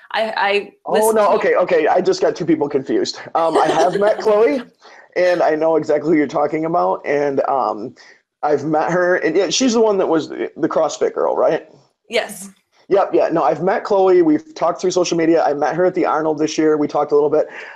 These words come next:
Speaker 2: I, for one second there, I had her confused with a different Chloe.
Speaker 1: <laughs>
Speaker 2: But, um, but
Speaker 1: That
Speaker 2: yep,
Speaker 1: just
Speaker 2: no,
Speaker 1: shows that
Speaker 2: I
Speaker 1: there's a lot of 'em, right? There's a lot of you
Speaker 2: Yeah.
Speaker 1: guys, and we just don't know.
Speaker 2: Yep.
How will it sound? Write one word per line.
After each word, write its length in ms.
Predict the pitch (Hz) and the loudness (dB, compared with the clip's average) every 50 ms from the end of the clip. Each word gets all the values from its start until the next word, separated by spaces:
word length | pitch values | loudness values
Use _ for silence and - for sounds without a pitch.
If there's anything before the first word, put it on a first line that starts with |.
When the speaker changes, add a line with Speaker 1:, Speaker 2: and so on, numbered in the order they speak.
| - - | -6 -4
Speaker 2:
I, 140 | - 170 - - - 135 | -2 -2 -2 -2 -4 -2
for 100 | - 175 160 | -2 -2 0
one 180 | 175 190 190 | 0 0 0
second 220 | 190 190 175 175 160 | 0 0 0 2 2
there, 100 | 160 156 | 2 2
I 40 | 147 | 2
had 80 | 147 147 | 2 0
her 80 | 147 | 0
confused 360 | - 147 139 143 143 143 135 | 0 -2 -4 -2 -4 -2 0
with 80 | 135 139 | 0 0
a 20 | |
different 300 | 135 - - - 120 95 | 0 0 -2 -4 -6 -6
Chloe. 320 | - - - - - - - - | -4 -4 -4 -4 -6 -8 -10 -10
Speaker 1:
<laughs> 20 | - 311 311 349 - 294 277 - - 151 | -10 -8 -6 -6 -6 -6 -8 -10 -8 -4
Speaker 2:
But, 280 | 139 165 160 151 147 - | 0 2 2 2 0 0
um, 480 | - 147 160 151 147 131 143 135 - _ - - - _ | -2 0 0 0 -2 -4 -6 -10 -12 _ -20 -20 -14 _
but 80 | - 185 | -4 -2
Speaker 1:
That 40 | 185 | 0
Speaker 2:
yep, 140 | 220 247 - | 0 2 2
Speaker 1:
just 200 | 349 370 370 - | 2 2 2 2
Speaker 2:
no, 40 | - | 2
Speaker 1:
shows 100 | 359 330 | 2 2
that 80 | 339 | 2
Speaker 2:
I 20 | 330 | 0
Speaker 1:
there's 200 | 320 330 339 320 | 0 0 0 0
a 40 | 320 | 0
lot 200 | 311 330 349 349 | 0 0 0 0
of 60 | 269 | -2
'em, 160 | 214 180 165 | -4 -4 -4
right? 280 | 170 175 190 233 311 330 | -4 -4 -4 -4 -4 -2
There's 160 | 277 254 214 | -4 -4 -4
a 40 | 233 | -2
lot 180 | 226 233 269 262 | -4 -4 -4 -4
of 80 | 214 165 | -2 0
you 80 | 170 | 0
Speaker 2:
Yeah. 320 | 185 214 220 202 185 160 147 | 2 2 2 2 2 0 -2
Speaker 1:
guys, 160 | 143 - - | -4 -6 -12
and 140 | 180 202 202 | -12 -12 -12
we 80 | 214 | -14
just 160 | 208 240 247 - | -14 -14 -12 -8
don't 140 | 285 311 359 | -8 -6 -4
know. 160 | 494 480 359 | -2 0 0
Speaker 2:
Yep. 300 | 170 185 - - - _ | 0 0 0 -2 -6 _